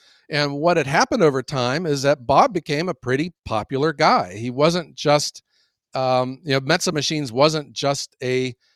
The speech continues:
an importer. They were, they became a very renowned and nationally respected company,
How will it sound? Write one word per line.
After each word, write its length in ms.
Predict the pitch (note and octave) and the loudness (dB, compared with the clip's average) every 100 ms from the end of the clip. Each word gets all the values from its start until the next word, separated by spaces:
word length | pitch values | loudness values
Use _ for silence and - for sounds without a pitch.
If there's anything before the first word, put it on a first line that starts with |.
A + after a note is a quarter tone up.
| _ _ - | _ _ -10
an 120 | A#2+ | -2
importer. 540 | F3+ G3+ A2 F#2 G2 | -2 0 -4 -4 -6
They 180 | A2 C3+ | -2 0
were, 420 | C#3+ B2+ B2+ C3 | 0 0 0 -2
they 140 | A#2+ C3 | -2 -4
became 440 | F#3 - C3+ B2 B2 | -4 -8 -8 -8 -6
a 100 | A2 | -8
very 580 | G2+ A#2+ B2 D3 D3+ - _ _ _ _ _ - - _ | -6 -4 -2 -2 -6 -10 _ _ _ _ _ -20 -20 _
renowned 680 | C3 B2+ C3+ C3+ C3 D3 D#3+ - _ _ _ _ _ - | -2 0 2 2 2 0 -6 -18 _ _ _ _ _ -4
and 380 | A#2 A2+ A2+ A2 | -4 -4 -8 -12
nationally 600 | B2+ C3 C#3+ D3+ C#3 C3 | -4 -2 0 -2 -2 -2
respected 680 | B2 A2+ - D3+ - D3 - | -2 -4 2 2 2 -6 -2
company, 520 | D3 G#3+ G#3 A#2+ - | -2 0 -2 -4 -12